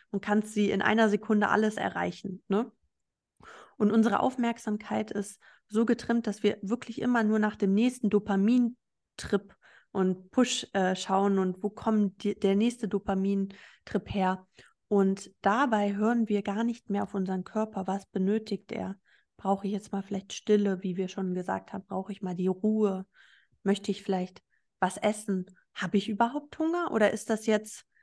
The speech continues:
irgendein Signal nach, äh, ich bin nicht gut genug, ich hole mir meine Liebe durch Essen oder so, ne?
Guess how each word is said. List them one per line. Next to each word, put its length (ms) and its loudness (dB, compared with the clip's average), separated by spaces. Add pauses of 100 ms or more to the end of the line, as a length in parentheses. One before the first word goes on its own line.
(200)
irgendein 420 6
Signal 680 2 (320)
nach, 460 2 (500)
äh, 280 -8 (140)
ich 160 -6
bin 120 8
nicht 180 2
gut 200 4
genug, 320 2
ich 160 -4
hole 100 6
mir 120 6
meine 340 4
Liebe 320 2
durch 200 0
Essen 320 -2
oder 280 -6
so, 200 -12
ne? 280 -4